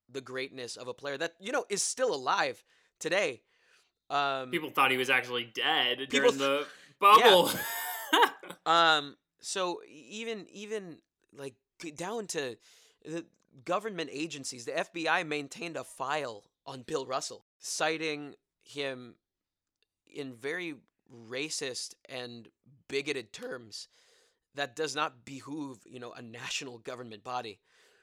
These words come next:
Speaker 1: Uh, I, I, do you, you, you, you listen to Bill Simmons' Book of Basketball podcast, right?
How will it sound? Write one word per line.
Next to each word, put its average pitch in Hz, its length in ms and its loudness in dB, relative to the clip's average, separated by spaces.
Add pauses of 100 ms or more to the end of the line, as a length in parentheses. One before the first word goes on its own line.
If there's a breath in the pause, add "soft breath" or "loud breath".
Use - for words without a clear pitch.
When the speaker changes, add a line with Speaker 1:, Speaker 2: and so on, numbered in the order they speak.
(220 soft breath)
Speaker 1:
Uh, 165 40 -2
I, 165 400 0
I, 160 80 -2
do 151 180 -14
you, 233 140 -6
you, 180 280 -12
you, 190 180 -8
you 185 280 -10
listen 170 300 -4
to 143 60 -8
Bill 135 200 -4
Simmons' 120 400 -10
Book 110 220 -18
of 107 80 -20
Basketball 95 520 -18
podcast, - 440 -20
right? 107 200 -14